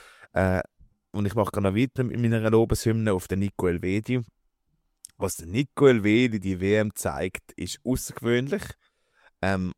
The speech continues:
und Gladbach muss aufpassen, <laughs> dass er, wenn er so weitermacht, dass er dann doch nochmal den Sprung macht, weg von Gladbach. Weil er so wertvoll, in jeglichen Disziplinen die W M überragend, äh, so eine gute Absicherung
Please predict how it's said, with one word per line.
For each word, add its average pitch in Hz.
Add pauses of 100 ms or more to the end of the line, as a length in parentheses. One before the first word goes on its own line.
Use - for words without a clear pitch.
(100)
und 98
Gladbach 110
muss 95
aufpassen, 127 (140)
<laughs> 123
dass 101
er, 98 (120)
wenn 98
er 95
so 98
weitermacht, 110
dass 95
er 92
dann 87
doch 104
nochmal 107
den 92
Sprung 98
macht, 95
weg 90
von 95
Gladbach. - (440)
Weil 90 (560)
er 98
so 151
wertvoll, 131 (580)
in 120
jeglichen 165
Disziplinen 156
die 123
W 135
M 127
überragend, 110 (400)
äh, 98
so 151
eine 170
gute 147
Absicherung 135